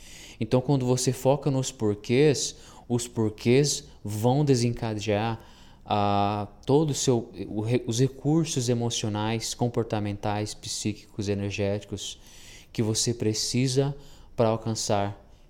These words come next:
esse tal objetivo, esse, esse objetivo, essa meta determinada. Então, não foca, primeiro passo, decida, decida trinta coisas que você quer para a sua vida. Segundo passo,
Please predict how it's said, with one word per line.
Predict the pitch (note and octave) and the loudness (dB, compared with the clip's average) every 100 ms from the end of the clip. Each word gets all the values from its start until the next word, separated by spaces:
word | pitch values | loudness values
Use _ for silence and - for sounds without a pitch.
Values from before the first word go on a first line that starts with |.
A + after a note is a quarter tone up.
| - | -6
esse | A2 - - | -4 -2 -2
tal | F#2+ | -4
objetivo, | F#2 F#2 F#2+ - F#2 F2 | -4 -6 -8 -8 -6 -6
esse, | F#2 - F#2+ - | -6 -4 -6 -4
esse | G2 - | -6 -4
objetivo, | G2 G2 F#2 - G2+ | -4 -4 -4 -4 -4
essa | - G2+ | -4 -4
meta | F#2+ F#2+ | -6 -6
determinada. | F#2+ F#2 G2 G2 F2+ F2 F2+ | -8 -4 -4 -4 -6 -8 -8
Então, | - G#2+ A2+ - - - - | -4 -2 -4 -10 -20 -20 -8
não | A2 B2+ D#3+ | 0 2 2
foca, | - B2 D3 D#3 A2+ | 2 2 2 2 -2
primeiro | - B2 C3 C#3 | 0 0 4 4
passo, | B2+ A2 A2 - - - - | 4 2 2 -4 -8 -18 -14
decida, | G#2 A2 - C#3+ D3 C#3+ D3 | -2 0 2 2 2 2 2
decida | G#2+ A2 - B2 D3+ G#3+ - - - - - - - - - - - | 0 -2 0 0 0 -2 -10 -20 -20 -20 -20 -20 -20 -20 -20 -20 0
trinta | D3 D#3+ D3+ | 2 2 0
coisas | C3+ B2 A#2 A2+ | 0 2 2 -2
que | - | -4
você | A2+ A2 | -4 -4
quer | - G#2+ G2+ | -2 -4 0
para | G2+ | -2
a | G2+ | -2
sua | - | -2
vida. | F#2+ G2 G#2+ B2+ | -2 -2 -2 -4
Segundo | - C3 B2 A#2+ | -2 0 0 -2
passo, | A#2 G#2 G2+ - | 0 0 -2 -8